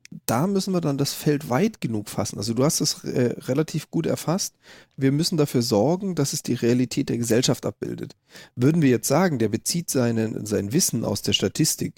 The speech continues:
wie viele Programmierer sind männlich und weiblich, dann gebe ich dir recht, dann ist es ein selbstverstärkender Effekt. Was aber da vielleicht viel interessanter ist, ist, dass diese K I dann auch lernt, es gab in den letzten, keine Ahnung, vier Monaten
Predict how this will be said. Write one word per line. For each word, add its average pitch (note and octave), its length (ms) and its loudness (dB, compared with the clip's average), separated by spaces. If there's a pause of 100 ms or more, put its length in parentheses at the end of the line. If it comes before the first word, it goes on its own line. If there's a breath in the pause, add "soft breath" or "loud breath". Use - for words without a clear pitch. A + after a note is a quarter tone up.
wie A#2+ 180 -2
viele C3+ 420 -2
Programmierer A#2 540 2
sind G#2+ 220 0
männlich G#2 440 0
und F#2 140 -6
weiblich, G2+ 460 2 (340 loud breath)
dann F#2 140 -4
gebe G2+ 160 -2
ich - 60 -4
dir C#3 120 6
recht, C3 240 2
dann G2+ 140 -4
ist - 100 -2
es - 140 -2
ein G#2+ 60 -2
selbstverstärkender G#2+ 840 0
Effekt. - 420 -2 (520 soft breath)
Was A#2 140 2
aber A2+ 140 4
da D3 200 6
vielleicht - 260 2
viel - 200 2
interessanter D3 600 2
ist, A2 220 2
ist, - 160 -4
dass B2+ 140 -2
diese C3 240 -2
K - 180 2
I - 140 0
dann - 180 0
auch - 180 -2
lernt, G#2 380 2 (320 loud breath)
es - 180 -2
gab A#2+ 240 2
in D3+ 60 -2
den B2+ 100 2
letzten, C#3+ 500 0 (140)
keine F2 260 -4
Ahnung, C3+ 360 0
vier A2 200 0
Monaten A#2 580 0